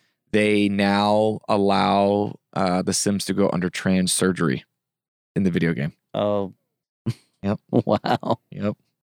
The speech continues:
Speaker 1: Gotta love it.
Speaker 2: Wow.
Speaker 1: Yeah, you just stop at any of these that, that you find interesting. Yeah, a lot of transgender stuff, of course. Chinese balloon thing, just that baffles me that that's still allowed in the sky.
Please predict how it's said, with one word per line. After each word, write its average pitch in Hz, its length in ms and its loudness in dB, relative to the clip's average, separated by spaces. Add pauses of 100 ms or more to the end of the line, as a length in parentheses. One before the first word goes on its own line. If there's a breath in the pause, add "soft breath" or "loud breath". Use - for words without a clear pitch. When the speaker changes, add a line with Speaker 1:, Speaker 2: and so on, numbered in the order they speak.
(200)
Speaker 1:
Gotta 117 200 2
love 170 260 4
it. 147 220 2 (920 loud breath)
Speaker 2:
Wow. - 240 -2 (300)
Speaker 1:
Yeah, 107 60 0
you 101 140 0
just 147 140 2
stop 131 240 -2
at 101 80 -2
any 98 160 2
of 92 60 0
these 78 180 -2
that, - 220 -14
that - 160 -6
you - 80 -12
find 95 200 -8
interesting. - 440 -18 (280)
Yeah, 101 140 2
a 101 100 -2
lot 107 380 2
of 107 920 0
transgender 120 560 2
stuff, - 520 0 (360)
of - 120 -12
course. 139 420 -4 (380)
Chinese 190 280 2
balloon 92 320 0
thing, 76 220 -6
just 69 160 -14
that 95 220 -6
baffles - 440 -4
me - 220 -20 (160)
that 95 140 -10
that's 95 180 -6
still - 320 -8
allowed 92 300 -6
in 92 80 -4
the 98 80 -6
sky. 101 400 -6